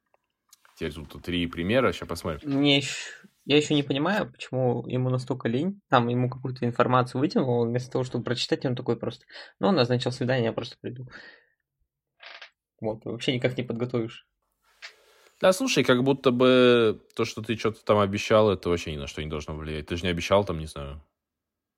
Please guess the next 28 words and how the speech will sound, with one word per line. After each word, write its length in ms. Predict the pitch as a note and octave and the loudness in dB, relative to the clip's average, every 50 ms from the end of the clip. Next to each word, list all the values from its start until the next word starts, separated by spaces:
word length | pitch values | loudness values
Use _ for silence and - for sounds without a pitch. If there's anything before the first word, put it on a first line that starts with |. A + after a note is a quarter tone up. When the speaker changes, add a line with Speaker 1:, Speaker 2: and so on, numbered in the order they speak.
| _ _ _ _ _ _ _ _ _ _ _ _ _ _ _ _ _ _ _ _ _ _ | _ _ _ _ _ _ _ _ _ _ _ _ _ _ _ _ _ _ _ _ _ _
Speaker 1:
ну, 280 | - D#2 D2 C#2 C2 A#1+ - | -8 -8 -8 -8 -10 -12 -16
там, 420 | - - - - - - - - - _ _ _ _ _ _ _ _ _ _ _ - - | -18 -18 -16 -16 -18 -18 -20 -20 -20 _ _ _ _ _ _ _ _ _ _ _ -10 -6
десять 340 | G#2+ G2+ A#2+ A2 G#2+ - | 0 2 2 2 2 0
тысяч 240 | - G2 F2+ - - | -2 -2 -2 0 -2
ей 100 | E2 D#2 | -2 -2
дать, 260 | D2 D2+ D2+ D2 - | -2 -2 -2 -2 -4
типа, 260 | - - - _ - D2 | -8 -16 -20 _ -14 -12
знаешь, 400 | D2 D2 D2 - - - - _ _ _ _ _ _ - - _ _ _ _ _ _ - | -12 -10 -10 -12 -14 -16 -20 _ _ _ _ _ _ -20 -20 _ _ _ _ _ _ -2
Speaker 2:
Ну, 80 | D3 D3+ | 2 4
это 20 | |
Speaker 1:
компот. 460 | D3 B2 A2 G#2+ - G2+ A2+ C3 D3+ | 4 4 4 2 2 2 2 2 2
Speaker 2:
понятно. 300 | F3+ F#3 C#3 B2 - - - - - - | 0 -4 -6 -6 -8 -12 -18 -20 -18 -16
Speaker 1:
Да 240 | G#2 G2+ G2 - G#2+ | -14 -10 -2 0 2
насрать 400 | A2+ A#2+ A2+ - C3+ C3+ B2 - | 4 4 2 4 4 4 4 2
вообще, 220 | A2+ G2+ - - | -2 -4 -4 -6
почему 260 | F2 - - - G2+ G2+ | -6 -6 -4 -2 0 0
это 80 | F#2 | 0
должно 220 | - E2+ D#2 F2+ E2+ | 0 -4 -4 -6 -8
испортить 280 | - - F2 D#2+ - | -4 -4 -4 -4 -4
впечатление, 360 | - - E2+ - - F2+ E2+ | -8 -14 -12 -6 -4 -4 -4
сказать: 200 | - - E2 D#2 | -2 -4 -6 -2
"Да 80 | D#2 B2+ | 0 0
я 140 | D3+ D#3 A#2+ | 0 0 0
не 320 | G2+ F#2+ F2+ F2 E2+ F2 | 0 -2 -4 -4 -4 -6
хочу", 320 | E2+ - E2 D#2+ - - - | -4 -4 -6 -6 -6 -10 -14
типа, 300 | - - - - - - | -16 -16 -18 -20 -18 -18
и 60 | G2+ | -18
всё. 240 | - - - G2+ | -18 -16 -16 -16